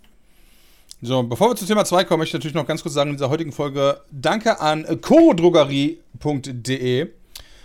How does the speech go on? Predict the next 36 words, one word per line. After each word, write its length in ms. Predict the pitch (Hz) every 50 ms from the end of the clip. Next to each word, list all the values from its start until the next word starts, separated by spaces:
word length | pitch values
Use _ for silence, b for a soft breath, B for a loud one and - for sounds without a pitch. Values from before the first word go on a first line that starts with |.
| B B _
denn 200 | 135 135 135 127
die 120 | 123 135 120
sponsern 420 | - - 143 147 147 139 131 123
den 120 | 120 117 113
heutigen, 540 | 117 123 120 117 107 104 104 104 101 -
äh, 380 | - - 101 98 95 98 98 95 - -
Podcast 680 | - - 170 175 - - 113 98 95 - - - -
wieder 500 | - 98 98 101 101 117 131 143 - - -
und, 540 | 110 110 107 107 104 104 101 104 - - -
äh, 20 | 104
da 380 | 107 107 104 107 107 104 107 104
kriegt 180 | - 165 170 165
man 180 | 165 156 131
geilen 320 | 120 135 135 160 165 175 165
Scheiß. 540 | - - 175 165 143 123 107 - - - -
Ich 160 | 127 127 107 120 117 113
hab's 200 | 131 131 - -
in 340 | 131 120 120 120 123 120 113 113 120 - _ - - -
vorherigen 320 | - 120 123 123 123 123 120
Podcast 320 | - 131 123 - 120 -
schon 120 | - 123
gesagt, 320 | 123 120 110 117 139 143 - b b b b b b b b b b b b b b b b _
karamellisierte 560 | - 156 151 160 156 156 147 143 160 135 147
Mandeln 500 | 143 143 143 143 135 127 127 143 151 - _ _ _ _ _ _ _ _
in 100 | - 123
einem 140 | 127 123 123
ein 160 | 123 139 135
Kilo 180 | - - 143 135
Beutel, 420 | 127 123 117 104 120 135 143 131 - _ _ _
der 180 | 123 113 110
Obershit. 460 | 120 117 110 98 - - - 90 - - _ _ _ _ _ _ _ _ _ _ _ _ - _ _ _ _ _ _ _ _ _ _ -
Aber 400 | 131 135 135 135 135 139 139 - _ _ _ _
geht 140 | 131 123
auf 80 | 123 123
die 100 | - 113
Hüften, 320 | 117 107 110 - - 90